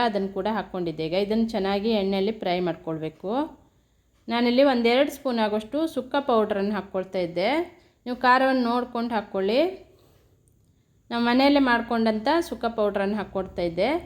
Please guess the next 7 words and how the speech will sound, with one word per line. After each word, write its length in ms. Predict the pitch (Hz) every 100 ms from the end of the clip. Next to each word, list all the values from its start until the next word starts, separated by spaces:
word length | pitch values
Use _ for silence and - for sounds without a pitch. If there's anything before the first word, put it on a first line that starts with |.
| - - - - - - -
ಹಾಗೆ 180 | 226 240
ಅರ್ಧ 160 | 226 226 269
ಸ್ಪೂನ್ 240 | 240 220
ಆಗೋಷ್ಟು 280 | 202 208 214 226
ಗರಂ 180 | 202 202 190
ಮಸಾಲೆ. 400 | 190 165 170 226 339 - - _ _ _ _ _ _ _ _ _ _ _ _ _ - - - - _ _ - _ - - - - - - - - - - - - - - - - -
ಈಗ 100 | 254